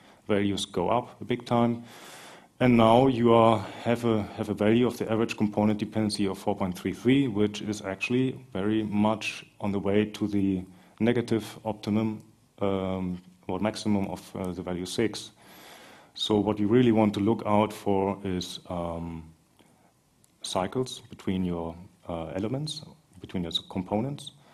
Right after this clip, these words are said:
And, uh, a metric to do so is to monitor the average component dependency, because that will be affected a lot if you introduce cycles in your systems. And why are cycles bad? Well, consider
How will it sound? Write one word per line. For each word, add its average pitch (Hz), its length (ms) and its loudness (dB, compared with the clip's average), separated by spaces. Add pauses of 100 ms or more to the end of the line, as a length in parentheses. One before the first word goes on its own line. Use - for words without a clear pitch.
(840)
And, 104 440 4
uh, 98 360 0
a 101 40 -2
metric 131 440 0
to - 100 -12
do 117 140 2
so 131 420 2 (220)
is 104 200 -2
to 101 100 -6
monitor 101 420 0
the 95 160 -4
average 101 260 -2
component 95 400 -4
dependency, 92 460 -6
because - 400 -8
that 101 240 -4
will 98 280 0 (200)
be 92 320 -4
affected 98 460 -6
a 92 40 -4
lot 101 320 0 (100)
if 101 180 -8
you 92 60 -4
introduce 87 520 -8
cycles 87 480 -6
in 92 100 -10
your 82 120 -12
systems. - 580 -8 (480)
And 87 320 -6 (100)
why 101 380 0 (640)
are 87 320 -2
cycles 95 460 -2
bad? 110 500 0 (400)
Well, 107 280 0
consider 131 580 0